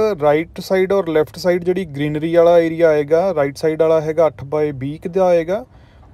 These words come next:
ਔਰ ਜਿਹੜਾ left side ਵਾਲਾ ਉਹ ਪਿੱਛੇ ਤੱਕ ਜਾਂਦਾ ਪਿਆ, ਇਹ ਅੱਠ ਬਾਏ ਪੰਜਾਹ ਫੁੱਟ ਦਾ, ਮਤਲਬ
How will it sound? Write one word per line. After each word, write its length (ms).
ਔਰ 120
ਜਿਹੜਾ 220
left 240
side 240
ਵਾਲਾ 140
ਉਹ 120
ਪਿੱਛੇ 340
ਤੱਕ 240
ਜਾਂਦਾ 340
ਪਿਆ, 300
ਇਹ 380
ਅੱਠ 200
ਬਾਏ 420
ਪੰਜਾਹ 300
ਫੁੱਟ 200
ਦਾ, 80
ਮਤਲਬ 280